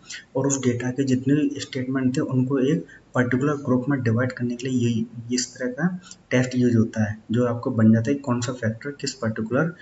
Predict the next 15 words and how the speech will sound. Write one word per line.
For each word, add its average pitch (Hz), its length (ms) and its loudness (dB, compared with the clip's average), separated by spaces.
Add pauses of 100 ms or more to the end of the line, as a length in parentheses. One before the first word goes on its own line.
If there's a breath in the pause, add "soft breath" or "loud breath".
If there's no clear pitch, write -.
(440 loud breath)
अ, 113 180 0
उस 131 100 2
पर्टिकुलर 135 360 0
phenomena 117 400 4
को 127 120 2
ज़्यादा 113 220 4
provide 117 320 0
करता 120 280 -4
है 147 60 -2
और 143 60 -2
उसके - 220 -6
साथ 135 280 -6
कितने 123 240 2
statements 120 540 -2
में 175 200 2